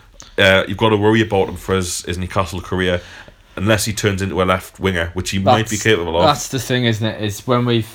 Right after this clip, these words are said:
Speaker 2: when we've seen, I mean, obviously we pretty much, the, the main one we saw him at was the, the cup game against Wolves, where he looked good going forward, but he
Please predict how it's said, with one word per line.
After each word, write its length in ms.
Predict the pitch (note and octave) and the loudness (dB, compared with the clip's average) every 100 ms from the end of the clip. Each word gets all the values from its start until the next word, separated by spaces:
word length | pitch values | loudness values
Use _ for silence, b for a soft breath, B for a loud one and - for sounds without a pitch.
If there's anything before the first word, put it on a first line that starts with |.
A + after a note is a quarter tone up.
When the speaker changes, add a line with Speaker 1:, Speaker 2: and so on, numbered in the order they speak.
| - | -10
Speaker 2:
when 180 | B2+ A#2 | -4 0
we've 140 | A2 | -2
seen, 220 | - G#2+ G#2 | -2 -2 -2
I 40 | |
mean, 120 | G#2 | -2
obviously 300 | G#2 G2+ G#2+ | -2 -4 -2
we 280 | G#2+ G#2+ G2+ - _ _ _ | 0 0 -4 -12 _ _ _
pretty 180 | G#2 G#2+ | -10 -6
much, 340 | G#2 - - | -6 -6 -12
the, 120 | A2 G2 - | -8 -8 -8
the 80 | A2 | -4
main 360 | G#2 G#2 G2+ | -2 -2 -4
one 140 | G2+ G2+ | -4 -4
we 120 | G2+ | -6
saw 180 | - G2+ | -6 -6
him 80 | G2+ | -6
at 120 | G2 | -8
was 140 | G2+ G2+ | -10 -6
the, 200 | G2 F#2 - | -4 -6 -8
the 60 | A2 | -8
cup 200 | G#2 - | -6 -4
game 160 | G#2 | -4
against 320 | G2+ G2 - G#2+ | -2 -6 -8 -4
Wolves, 440 | G#2 G#2 G2+ - B B B B - | -2 -2 -6 -14 B B B B -4
where 340 | A2+ G#2+ G#2+ | 2 2 2
he 200 | G#2+ G#2+ | -2 0
looked 220 | A#2 A#2 | 0 0
good 220 | - C3 B2 | -2 -2 0
going 180 | A#2 | -4
forward, 460 | A2 B2+ A#2 G#2+ G2+ | -2 0 2 0 0
but 260 | A2 G#2+ - | 0 0 0
he 200 | A2 | -8